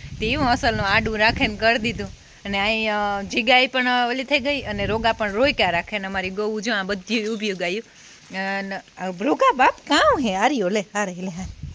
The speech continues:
ને આ અમારો હે ને મોટો આ વાડીનો કૂતરો હે, રૂઘો નામ હે, ઈવો હે. અમે આવીએ ને એટલે તેણે હાવી થાય કે ઘર આવ્યો. અને ઓલો કીનો હે ગોપલો?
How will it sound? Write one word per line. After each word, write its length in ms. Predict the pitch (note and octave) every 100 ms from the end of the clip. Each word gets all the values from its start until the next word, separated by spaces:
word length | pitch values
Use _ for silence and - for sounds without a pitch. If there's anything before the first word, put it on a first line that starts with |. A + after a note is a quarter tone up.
| - - - - - - - - - F#3+
ને 80 |
આ 280 | F#3+ G#3+ A#3
અમારો 300 | A#3 A#3 A#3
હે 40 | C#4
ને 100 | A3
મોટો 420 | G#3+ A#3 A3+ G3
આ 280 | G#3 G#3 F#3+
વાડીનો 420 | G3+ A#3 A#3+ G3
કૂતરો 400 | G3+ G#3 G3 F#3+
હે, 160 | A#3+ D#4 - - -
રૂઘો 320 | A3+ A3 A#3
નામ 260 | A3 A3+
હે, 120 | A3 G3+
ઈવો 400 | A3+ C#4 C4+ A3
હે. 320 | C4 A3 F3 - _ F#3
અમે 160 | G3 G3
આવીએ 320 | G3+ B3 C4
ને 120 | G#3
એટલે 180 | G#3 G#3
તેણે 220 | F#3 F#3+
હાવી 240 | F3 F#3+ F#3+
થાય 160 | G#3
કે 120 | F#3
ઘર 280 | D#3 F#3 F#3+
આવ્યો. 240 | D#3+ D#3+ D#3 - - - - - - - - - - - _ _ _ - - - - A3+
અને 340 | G3+ G#3 G#3
ઓલો 220 | A3 B3+
કીનો 280 | C#4+ F#4+ D4
હે 60 | G3+
ગોપલો? 460 | G#3+ G#3 G#3 E3+